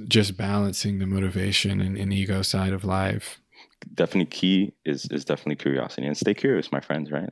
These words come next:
Speaker 2: It's, don't ca-, those, if I'm allowed to steal from Dos Equis. But,
Speaker 1: <laughs> Mm-hmm.
Speaker 2: um, I, from, from our infamous conversation in the forest, I do remember that,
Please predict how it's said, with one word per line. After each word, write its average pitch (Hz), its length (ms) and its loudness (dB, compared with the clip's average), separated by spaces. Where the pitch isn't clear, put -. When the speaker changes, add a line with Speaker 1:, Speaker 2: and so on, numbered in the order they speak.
Speaker 2:
It's, - 280 -14
don't 76 160 0
ca-, - 100 -2
those, 69 280 -2
if 76 300 0
I'm 80 160 2
allowed 80 240 2
to - 80 -6
steal 80 180 0
from - 160 -6
Dos - 160 -4
Equis. 73 300 -4
But, 82 260 4
Speaker 1:
<laughs> - 0 -
Mm-hmm. 117 540 -2
Speaker 2:
um, 78 240 2
I, 87 100 2
from, 82 240 -2
from 92 260 2
our 82 80 2
infamous 104 380 2
conversation - 480 0
in 80 60 2
the 76 60 0
forest, - 340 0
I 82 40 0
do 92 160 4
remember 92 320 4
that, 78 220 2